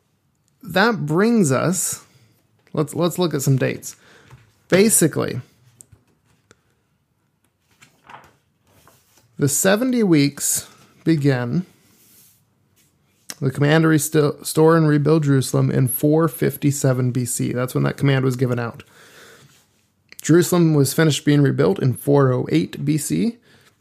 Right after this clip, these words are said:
And Jesus was anointed at his baptism. After he came up out of the water, the Holy Spirit anointed him. And twenty-seven A D, three and a half years later,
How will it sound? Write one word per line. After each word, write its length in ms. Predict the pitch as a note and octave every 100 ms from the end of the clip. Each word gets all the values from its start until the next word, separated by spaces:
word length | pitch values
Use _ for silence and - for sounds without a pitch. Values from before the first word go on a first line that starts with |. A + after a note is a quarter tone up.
| _ _ _ _ _ _ _ _ _ _ _ _ _ _ _ _ _ _ _
And 200 | D3 C3+
Jesus 720 | A#2+ D3+ G3 D3 E3 - - - _ _ _ _ _
was 280 | C#3 C3 - - -
anointed 640 | D3 E3 E3 D3 D3 A3 _
at 160 | C#3+ C#3+
his 120 | F3+
baptism. 640 | F3 G#3 G#3+ C3 B2 D#3 F3+ _ _ _ _ _
After 220 | - B2+
he 60 | C3+
came 180 | - D#3
up 100 | D3+
out 100 | D3+
of 60 |
the 60 | C#3
water, 280 | C#3+ D3 D#3
the 120 | C3+
Holy 220 | C3+ D3
Spirit 380 | C#3 - C#3+ C3+
anointed 440 | C3 C3+ D3+ D3+
him. 300 | D3 D#3+ F3+ - _ _ _ _ _ _ -
And 300 | C#3 C3+ B2+
twenty-seven 960 | - D#3+ D#3 D#3+ - C#3+ C#3+ C3+ C3 - -
A 220 | - C3+
D, 240 | B2+ A#2+ A2
three 200 | - C3
and 100 | C3+
a 20 |
half 200 | C3+ C3
years 200 | C#3 B2
later, 420 | C#3 C#3+ E3 E3+